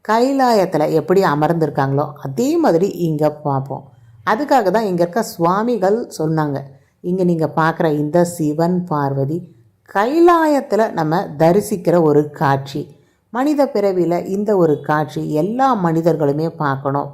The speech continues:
பாவங்களை போக்கக்கூடிய ஒரு தரிசனம் அப்படின்னாங்க. நீங்க மேல பார்க்குறீங்க ஒரு ஜன்னல் மாதிரி, அந்த இடத்துல தான் தோணி ஆண்டவர் இருக்கார். அதுக்கும் மேல பார்த்தீங்கன்னா ஒரு பால்கனி மாதிரி தெரியுது பாருங்க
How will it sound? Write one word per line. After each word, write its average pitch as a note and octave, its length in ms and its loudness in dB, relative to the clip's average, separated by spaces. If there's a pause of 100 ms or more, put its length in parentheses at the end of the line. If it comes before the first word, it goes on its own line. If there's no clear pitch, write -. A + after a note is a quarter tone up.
பாவங்களை D#3 680 0
போக்கக்கூடிய D3 680 0
ஒரு C#3+ 260 0
தரிசனம் C#3 640 2 (380)
அப்படின்னாங்க. C3+ 540 -4 (360)
நீங்க D4 240 0
மேல C#4 360 2
பார்க்குறீங்க F3 380 0
ஒரு C#3 160 0
ஜன்னல் D#3+ 460 2
மாதிரி, C#3 320 0 (360)
அந்த A3+ 380 -2
இடத்துல E3 360 0
தான் E3 200 -2 (280)
தோணி E3 320 0
ஆண்டவர் C#3 300 0
இருக்கார். C3+ 300 -6 (260)
அதுக்கும் E4+ 540 2
மேல G#3+ 280 2
பார்த்தீங்கன்னா E3+ 460 -2
ஒரு G3 200 0
பால்கனி E3+ 440 2
மாதிரி D#3 220 0
தெரியுது C#3+ 300 0
பாருங்க C3 380 -4